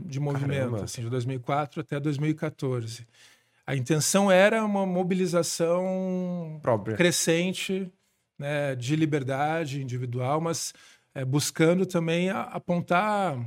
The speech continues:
Speaker 1: fazer apontamentos críticos sobre a cidade.
Speaker 2: Sobre, não apenas sobre o trânsito, mas a cidade.
Speaker 1: É, assim, a partir do trân-, a, a discussão do trânsito, da falta de segurança, da violência no trânsito,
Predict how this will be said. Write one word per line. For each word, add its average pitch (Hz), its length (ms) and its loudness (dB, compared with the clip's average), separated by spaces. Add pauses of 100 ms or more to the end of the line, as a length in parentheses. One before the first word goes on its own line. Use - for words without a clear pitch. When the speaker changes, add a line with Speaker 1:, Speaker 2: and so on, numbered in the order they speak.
(160)
Speaker 1:
fazer 160 220 6
apontamentos 196 540 0
críticos 180 520 4
sobre 151 240 -2
a 131 40 -2
cidade. 127 520 -8 (340)
Speaker 2:
Sobre, 117 240 -4
não 135 240 2
apenas 170 300 2
sobre 165 240 -2
o - 20 -6
trânsito, 123 480 0
mas 107 220 -6
a 120 60 -6
cidade. 104 360 -8 (140)
Speaker 1:
É, 226 340 2 (160)
assim, 185 320 2
a 151 80 2
partir 190 440 2
do 175 120 0
trân-, 170 500 -2
a, - 600 -12
a - 20 -4
discussão 175 520 0
do 190 100 2
trânsito, 165 520 -4
da 139 100 -2
falta 160 400 -4
de 131 160 -10
segurança, 156 880 -4 (500)
da 123 120 -4
violência 143 540 2
no 143 120 -8
trânsito, 143 720 -10